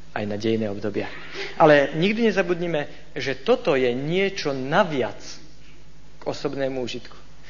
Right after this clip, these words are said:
Toto nie je primárna, prvotná aplikácia týchto posolstiev. Po štvrté, dôvod, prečo tieto z-, listy sa musia vzťahovať aj na obdobia kresťanskej cirkvi, od doby Jána až po druhý príchod,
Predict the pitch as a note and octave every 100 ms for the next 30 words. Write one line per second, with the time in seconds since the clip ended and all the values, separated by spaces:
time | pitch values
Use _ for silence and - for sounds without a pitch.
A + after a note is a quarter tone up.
0 | - - D#3+ D3 D3 E3 D3+ B2 - E3+
1 | G#3 G#3 G3+ G3 F#3 F3 - - - F#3
2 | F#3 F#3+ F3 D#3+ D3+ D3 - C3+ C3+ B2
3 | A#2 B2 A2+ - - - G2+ - A2 A2
4 | - - - - - - - - - -
5 | - - - - - - - - - -
6 | - G#3+ B3+ B3 F3+ F3+ - - - -
7 | - - E3+ D3 F3+ C4+ G3 C#3+ - E3+
8 | D#3+ - C#3 - G3 F#3+ C3+ C3 - C#3+
9 | G#3 - F3 D#3+ D3 F#3+ G3 C3 - E3+
10 | D#3+ D3+ D3 C#3 B2+ F#3 F#3+ A3+ D3 A#2+
11 | - B2 E3 D#3+ - C#3+ - C3+ - B2+
12 | - F3 G3 A3+ A3 F#3 E3 E3+ D3+ -
13 | C#3 C#3 F#3+ - D#3 D3+ D#3+